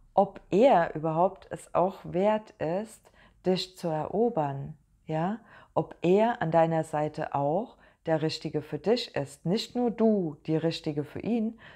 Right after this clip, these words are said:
sondern er auch der Richtige für dich. Das ist wichtig, dass du dir das mal wirklich durch den Kopf gehen lässt und mal in dich reinfühlst, macht dieser Mensch dich eigentlich glücklich? Ja,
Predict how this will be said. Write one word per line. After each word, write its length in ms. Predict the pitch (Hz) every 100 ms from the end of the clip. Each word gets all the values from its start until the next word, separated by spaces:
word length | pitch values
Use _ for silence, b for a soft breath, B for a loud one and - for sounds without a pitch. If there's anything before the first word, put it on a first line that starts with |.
| B
sondern 400 | 180 175 165 156
er 460 | 233 233 175 214 -
auch 400 | - 156 202 - b b b b _ _
der 280 | 175 170 151
Richtige 440 | 175 - 160 151
für 180 | 147 139
dich. 600 | 135 - 240 - - - _ _ _
Das 200 | 143 135
ist 220 | 143 -
wichtig, 580 | 180 233 - 151 170 - B B -
dass 220 | 170 -
du 120 | 175
dir 220 | - 175
das 240 | 165 160 -
mal 380 | 160 151 151 147 B B -
wirklich 500 | 165 196 220 254 -
durch 160 | 196
den 160 | 175 175
Kopf 300 | 233 269 -
gehen 240 | 233 220
lässt 400 | 214 214 214 -
und 180 | - 156
mal 160 | 165 160
in 180 | 160
dich 240 | 151 143 143
reinfühlst, 600 | 147 170 185 220 220 -
macht 280 | 160 175 - _
dieser 300 | 180 170 170
Mensch 360 | 175 139 151 -
dich 260 | 190 190 -
eigentlich 600 | 131 135 147 - 190 -
glücklich? 800 | - 156 151 139 139 139 - - _ _ _ _ _ -
Ja, 400 | 160 175 220